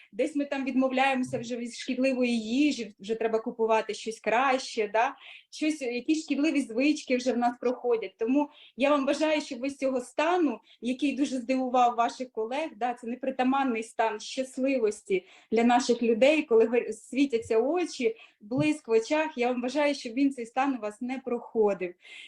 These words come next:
щоб ви покращували і покращували своє здоров'я і були такою ж енергійною, і щоб світилися від щастя, як ви світитесь зараз.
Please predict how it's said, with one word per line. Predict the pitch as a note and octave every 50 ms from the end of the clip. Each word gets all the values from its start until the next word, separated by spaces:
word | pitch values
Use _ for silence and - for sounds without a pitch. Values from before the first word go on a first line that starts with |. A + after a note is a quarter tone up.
| -
щоб | - - C4+ B3+
ви | A#3 C#4+ C#4
покращували | - A#3 A3+ A#3 A#3+ C4 D4+ D#4+ D#4 - - A#3 A3+ A3 G#3
і | G#3+
покращували | G#3+ - G#3 - A3+ A3+ A#3+ B3+ B3+ - - G#3+ G3 G3+ G3+
своє | - - G#3+ A3 G#3 G3+
здоров'я | G3+ F#3+ G3+ G#3 A#3 C4+ D4+ C#4+ B3 A3 - -
і | A3+
були | G#3 A3 A#3+ A#3+ A#3
такою | A#3 A3 - A#3+ A#3 A3
ж | A3 - -
енергійною, | A3+ A3 G#3+ G#3 G#3+ F3+ A#3+ C#4+ D#4 D#4+ D4 C4+ A3 G#3+ G3+
і | F#3 G#3+ A3 _ _ -
щоб | - - A#3+ - -
світилися | - - A#3 A#3+ A#3+ - C#4+ D#4+ D4+ C#4 C#4 - A#3
від | A3 A3
щастя, | - - B3+ B3+ C#4+ C#4+ - A3+ G#3 - - _ _ _ _ _
як | G3+ A3+ A3+ A#3
ви | A#3+ B3 B3
світитесь | B3 - A3 A3 A3+ G#3 - F#3 G3 G3+
зараз. | F3+ F#3 E3+ E3+ E3 E3 E3 -